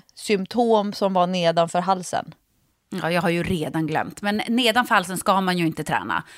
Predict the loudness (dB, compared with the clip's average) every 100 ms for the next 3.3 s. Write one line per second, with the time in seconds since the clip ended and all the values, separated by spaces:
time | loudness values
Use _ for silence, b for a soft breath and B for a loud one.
0 | B 0 4 8 8 6 4 4 4 2
1 | -2 2 2 4 2 2 0 -2 -4 -4
2 | -8 -8 -8 -8 -10 _ _ _ -4 2
3 | 4 2